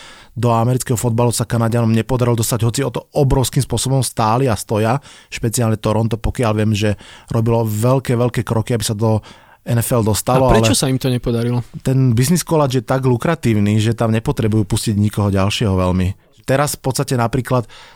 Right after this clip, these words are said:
Speaker 1: sa jedno mužstvo z Oaklandu sťahuje do Las Vegas, čo je vlastne taká ako keby nová destinácia amerického športu. Pred rokom, dvoma tam išiel hokej,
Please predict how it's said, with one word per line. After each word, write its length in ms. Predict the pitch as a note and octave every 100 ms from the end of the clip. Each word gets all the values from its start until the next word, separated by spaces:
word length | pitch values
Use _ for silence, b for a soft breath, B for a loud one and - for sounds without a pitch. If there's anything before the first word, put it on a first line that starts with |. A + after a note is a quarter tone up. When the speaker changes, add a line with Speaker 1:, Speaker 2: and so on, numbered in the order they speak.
| -
Speaker 1:
sa 400 | - A#2+ A2+ A2
jedno 400 | G#2+ A#2 A#2+ A2+
mužstvo 720 | A2+ A2+ - A#2 A#2+ A#2+ A#2+ b b -
z 40 | - D3+
Oaklandu 560 | B2 - C3 B2 B2+
sťahuje 880 | B2 - B2 G#2 A2 A#2+ A2 A2 G#2+ b b b
do 240 | A2 G#2+ G#2
Las 240 | A2+ A#2
Vegas, 560 | G2 F#2+ B2+ E3 - - b b b -
čo 160 | A#2
je 0 |
vlastne 240 | G#2+ G2+ A#2
taká 240 | G#2+ G#2+
ako 160 | G#2+ A2
keby 160 | A2
nová 560 | A2 A#2+ B2 B2 A#2 G#2+ B -
destinácia 720 | A2+ A#2 - B2+ A#2 A2 A2+
amerického 400 | G#2+ A#2 - A#2+
športu. 480 | - C3 C3+ - B2
Pred 480 | A2 G2 - B2+
rokom, 320 | A2 A2 C#3 A#2
dvoma 320 | A2 B2 A#2+
tam 240 | A2+ A2
išiel 240 | G#2+ A#2+ F#2+
hokej, 480 | B2+ - D#3+ D#3